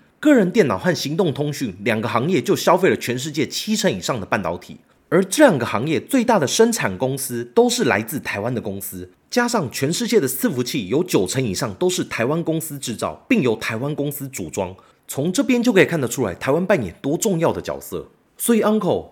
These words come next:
台湾的半导体产业在全球扮演那么重要的地位，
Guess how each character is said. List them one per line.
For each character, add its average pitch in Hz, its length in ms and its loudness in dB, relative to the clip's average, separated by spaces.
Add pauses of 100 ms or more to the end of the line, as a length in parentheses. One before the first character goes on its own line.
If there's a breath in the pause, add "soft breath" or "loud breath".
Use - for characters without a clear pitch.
(120)
台 185 160 0
湾 269 160 4
的 254 80 4
半 254 220 2
导 190 140 0
体 185 100 -2
产 107 220 -6
业 120 100 -4
在 214 160 -4
全 143 220 -4
球 143 100 4
扮 160 240 2
演 107 220 -4
那 233 80 6
么 214 100 4
重 156 200 0
要 139 100 2
的 104 80 2
地 104 240 -4
位， 90 220 -2